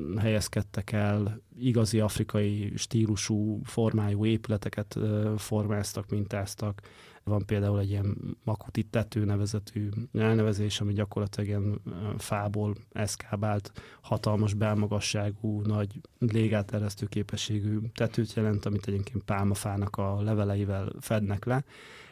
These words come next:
Ezek voltak általában a szociális, mint recepció, lobby, étterem, bár, ilyesmiknek a, a, a mintái.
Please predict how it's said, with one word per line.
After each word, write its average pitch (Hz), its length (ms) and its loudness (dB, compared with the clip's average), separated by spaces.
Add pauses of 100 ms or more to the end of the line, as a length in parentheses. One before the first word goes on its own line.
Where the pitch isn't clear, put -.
Ezek 113 240 2
voltak - 320 -2
általában 101 600 0
a 104 120 0
szociális, 101 540 -4
mint 101 200 -8
recepció, 104 580 -4
lobby, 104 520 0
étterem, 104 720 -4
bár, 107 560 2
ilyesmiknek 107 680 -2
a, 101 200 0 (460)
a, - 100 -6 (320)
a 107 60 0
mintái. 131 580 4